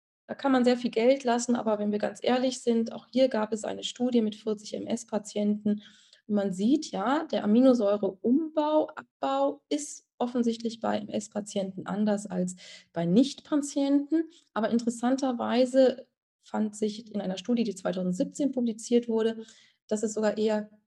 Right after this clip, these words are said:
höhere Spiegel an zum Beispiel Tryptophan, Arginin, Leucin, Isoleucin und Glutamin im Vergleich zu gesunden Kontrollen bei M-S-Patienten gab. Und daher ist gegenwärtig von einer Supplementierung von Aminosäuren aus M-S-Sicht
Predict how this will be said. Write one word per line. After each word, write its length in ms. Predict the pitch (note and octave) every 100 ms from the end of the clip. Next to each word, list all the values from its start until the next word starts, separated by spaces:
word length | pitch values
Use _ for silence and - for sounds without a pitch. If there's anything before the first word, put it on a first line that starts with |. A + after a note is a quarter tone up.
| _ _ _ -
höhere 360 | C#4+ F4 B3+
Spiegel 460 | F3 - F#3 F3+ F3
an 160 | F3+ F3+
zum 140 | F#3
Beispiel 280 | F3+ F3+ F3
Tryptophan, 840 | - C4+ - A3+ - G#3+ G#3 G3+
Arginin, 720 | G#3+ G3+ G#3+ G#3+ G#3 G#3 G#3 G3
Leucin, 580 | F#3+ G3 G#3 - G#3+
Isoleucin 720 | F#3+ G3+ A3+ G#3 G3 G#3 G3+
und 120 | F#3+ F#3
Glutamin 600 | A3+ - G#3 G3 G3+ G3+
im 160 | F#3
Vergleich 320 | F#3 F3+ F#3+
zu 140 | - F#3
gesunden 380 | F3+ G3 F#3 F#3
Kontrollen 600 | F3+ F3+ - F3+ F3+ F3+
bei 80 |
M-S-Patienten 880 | F3 E3+ F3+ - F3+ - E3+ - F3+
gab. 360 | F3+ G3 C4+ C#4+ - - _ - -
Und 120 | F#3
daher 240 | F#3+ G#3
ist 180 | - -
gegenwärtig 1000 | G3+ A#3+ C#4 B3 A3+ A3+ A3+ A#3+ - -
von 240 | _ G3 -
einer 260 | F#3 F3+
Supplementierung 800 | F3 C4+ C4+ C4 A#3+ - A#3 A3
von 180 | A3 G3+
Aminosäuren 1000 | - F#3+ G3 G3+ F#3+ F#3 F#3 F#3+ F#3 F#3 - _ _ _ _ _
aus 140 | F3+
M-S-Sicht 800 | - D3+ D3+ C4+ - C4 B3+ -